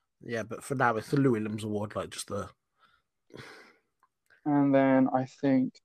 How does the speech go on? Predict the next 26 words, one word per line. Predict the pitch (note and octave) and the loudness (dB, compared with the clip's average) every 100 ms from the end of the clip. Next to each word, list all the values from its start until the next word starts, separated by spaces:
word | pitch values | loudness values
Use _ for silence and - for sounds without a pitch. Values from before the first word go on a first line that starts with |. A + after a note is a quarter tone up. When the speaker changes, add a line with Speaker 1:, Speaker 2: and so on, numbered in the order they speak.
| _ _ _ _ - | _ _ _ _ 2
Speaker 2:
and | C3+ | 6
then | C3+ C3 | 8 10
obviously | B2+ B2+ - C3 | 8 8 4 6
your, | B2 B2+ - _ - | 8 8 6 _ 2
your | B2+ | 6
last | A#2+ B2 - - | 10 10 8 4
one's | B2 B2 | 6 4
your | C3 A#2+ | 2 2
M | A#2+ A#2+ A#2+ | 2 0 -2
V | A#2+ A#2+ - | -2 -2 -6
P. | - - _ _ _ _ _ | -6 -6 _ _ _ _ _
All | C#3+ | 6
right. | G3 D4 - - _ _ _ | 10 12 10 6 _ _ _
Okay. | D#3+ - A3 C#3 - _ | 6 10 10 10 4 _
Right. | F3+ D3 - | 10 10 12
So | G#3 | 10
we'll | G3+ A#3+ | 12 12
go | C#4+ C#4 C4 | 12 12 12
over, | B3 A#3+ F#3 | 12 12 12
we'll | F#3+ G3+ | 12 12
go | A#3+ A#3+ | 12 12
over | A#3 G3 | 12 12
each | F#3 D#3+ | 8 4
one | D#3+ C#3 | 2 4
of | C3 | 2
them. | - | -2